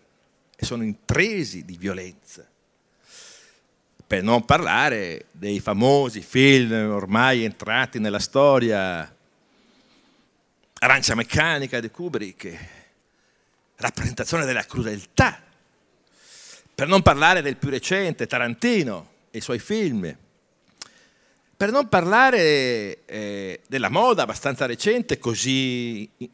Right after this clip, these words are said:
intensa, nella misura intensa in cui tutti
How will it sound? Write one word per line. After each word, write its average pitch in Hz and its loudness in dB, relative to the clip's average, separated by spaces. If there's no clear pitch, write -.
intensa, 107 0
nella 131 2
misura 139 2
intensa 131 -4
in 107 -8
cui - -8
tutti 113 -10